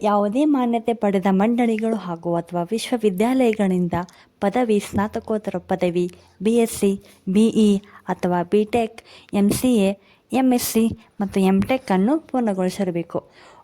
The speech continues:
ವಯೋಮಿತಿ ನೋಡುವುದಾದರೆ ಕನಿಷ್ಠ ಇಪ್ಪತ್ತೈದು ವರ್ಷ, ಗರಿಷ್ಠ ನಲವತ್ತೈದು ವರ್ಷಗಳಾಗಿರಬೇಕು.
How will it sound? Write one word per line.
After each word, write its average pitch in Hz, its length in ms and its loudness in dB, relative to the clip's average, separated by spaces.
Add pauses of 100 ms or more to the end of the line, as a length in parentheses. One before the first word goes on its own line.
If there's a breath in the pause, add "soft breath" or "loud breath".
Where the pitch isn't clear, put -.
ವಯೋಮಿತಿ 294 440 2
ನೋಡುವುದಾದರೆ 190 760 0 (340 soft breath)
ಕನಿಷ್ಠ 269 380 0
ಇಪ್ಪತ್ತೈದು 247 600 0
ವರ್ಷ, 180 280 -2 (320)
ಗರಿಷ್ಠ 196 520 -2 (180)
ನಲವತ್ತೈದು 226 540 -2
ವರ್ಷಗಳಾಗಿರಬೇಕು. 185 1040 -6